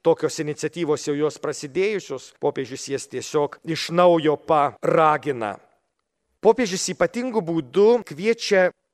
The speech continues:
atkreipti dėmesį į vieną keistą dalyką.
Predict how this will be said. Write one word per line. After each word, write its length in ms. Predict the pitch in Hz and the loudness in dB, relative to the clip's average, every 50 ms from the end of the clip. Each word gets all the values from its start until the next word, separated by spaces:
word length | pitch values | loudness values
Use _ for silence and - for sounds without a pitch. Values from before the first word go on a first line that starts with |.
| _ _ | _ _
atkreipti 600 | _ 160 156 - - - 185 208 202 - - 170 123 | _ -8 -8 -8 -4 -2 -2 -2 -2 -2 -6 -6 -2
dėmesį 540 | 156 180 196 185 180 165 - - - 165 156 147 - _ | -2 -2 0 0 -2 -4 -6 -6 -6 -8 -8 -10 -12 _
į 160 | 175 165 165 165 165 165 160 160 - _ _ - 143 | -12 -10 -8 -6 -4 -2 -4 -4 -4 _ _ -20 -14
vieną 320 | 123 160 180 170 156 147 135 - | -4 -2 0 0 0 -2 -6 -8
keistą 640 | - 160 170 185 208 214 190 - - - - 156 147 | -8 -6 -6 -6 -6 -8 -10 -12 -14 -12 -14 -14 -10
dalyką. 600 | 127 151 143 135 120 113 95 90 - - 82 - | -8 -8 -8 -8 -8 -12 -16 -16 -16 -16 -16 -16